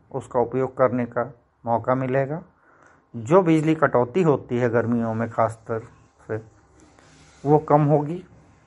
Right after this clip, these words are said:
इसलिए कि जब बिजली भरपूर मात्रा में मिलेगी, ज़्यादा उसका दुरुपयोग नहीं होगा,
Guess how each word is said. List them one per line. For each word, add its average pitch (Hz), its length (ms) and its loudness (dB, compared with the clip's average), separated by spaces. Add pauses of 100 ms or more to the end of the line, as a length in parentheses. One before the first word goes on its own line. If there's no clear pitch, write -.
(760)
इसलिए 131 500 0 (640)
कि 135 100 -4
जब 120 240 -2
बिजली 135 300 2
भरपूर 131 340 2
मात्रा 135 380 2
में 127 120 -2
मिलेगी, 113 460 -4 (800)
ज़्यादा 131 320 6
उसका 135 320 0 (280)
दुरुपयोग 131 460 -4
नहीं 123 300 -2
होगा, 113 340 0